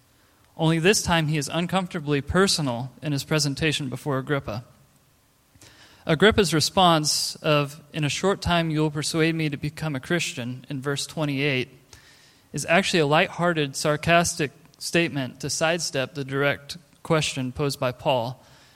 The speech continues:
as to whether Agrippa believes the prophets and therefore should believe that Jesus is the Messiah. More on the connection between Jesus and the prophets later, but first let us look at Paul's faithfulness in sharing the gospel.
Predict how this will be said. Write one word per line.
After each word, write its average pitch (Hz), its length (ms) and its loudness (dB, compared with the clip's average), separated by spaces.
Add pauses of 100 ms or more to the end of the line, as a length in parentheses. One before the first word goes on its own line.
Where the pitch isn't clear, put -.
(140)
as 139 140 -4
to 143 80 -4
whether 143 520 2 (180)
Agrippa 156 400 0
believes 147 320 0
the 120 60 -6
prophets - 720 -2 (580)
and 147 140 -2
therefore 165 380 4
should 143 260 -2
believe 143 240 0
that 131 140 -6
Jesus 135 480 -8 (100)
is 139 160 -4
the 131 80 -8
Messiah. 127 520 -2 (1600)
More 160 120 4
on 208 120 6
the 190 80 -2
connection 170 560 0
between 151 640 0 (260)
Jesus 160 400 0
and 139 160 -6
the 127 60 -4
prophets 151 500 2
later, 123 340 0 (520)
but 135 120 -2
first 196 280 2
let 160 100 2
us 147 140 -2
look 160 120 -2
at - 140 -6
Paul's 147 300 0
faithfulness 135 800 -2 (200)
in 143 120 -8
sharing 135 280 -4
the 123 80 -6
gospel. 123 460 -6